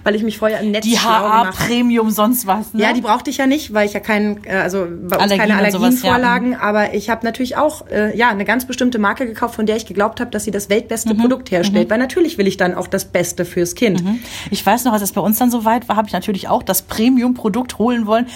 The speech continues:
Speaker 2: Und ich musste H A nehmen, weil bei uns ja wirklich, äh,
Speaker 1: Mhm.
Speaker 2: ohne Ende Allergiezeugs in der, äh, Familie halt drin liegt. Und dann war die auf einmal, ähm, immer ausverkauft in der Drogerie. Das
Speaker 1: Weil
Speaker 2: war
Speaker 1: die Chinesen
Speaker 2: die Chinesen.
Speaker 1: Ging mir
Speaker 2: Die
Speaker 1: ja auch
Speaker 2: Chinesen
Speaker 1: so.
Speaker 2: stehen auf deutsche, ähm,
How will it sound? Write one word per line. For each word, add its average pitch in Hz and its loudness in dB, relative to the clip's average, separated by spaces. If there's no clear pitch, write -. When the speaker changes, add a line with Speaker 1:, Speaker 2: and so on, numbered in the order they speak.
Speaker 2:
Und 208 -2
ich 214 -4
musste 240 2
H 190 4
A 196 2
nehmen, 214 0
weil 196 2
bei 190 0
uns 196 -4
ja 202 -2
wirklich, 190 -8
äh, - -12
Speaker 1:
Mhm. 202 2
Speaker 2:
ohne 247 4
Ende 202 2
Allergiezeugs 196 0
in 180 -6
der, 190 -4
äh, 190 0
Familie 202 2
halt 196 2
drin 220 4
liegt. 330 0
Und 240 2
dann 254 4
war 269 2
die 226 -8
auf 208 -4
einmal, 240 0
ähm, 214 0
immer 190 0
ausverkauft 202 -2
in 185 -4
der 180 -4
Drogerie. 180 -6
Das 208 -4
Speaker 1:
Weil 220 4
Speaker 2:
war 277 6
Speaker 1:
die 254 -4
Chinesen 240 2
Speaker 2:
die 233 2
Chinesen. 330 2
Speaker 1:
Ging 240 2
mir 254 4
Speaker 2:
Die 226 2
Speaker 1:
ja 220 4
auch 247 4
Speaker 2:
Chinesen 330 4
Speaker 1:
so. 359 2
Speaker 2:
stehen 311 0
auf 262 0
deutsche, 294 0
ähm, 247 2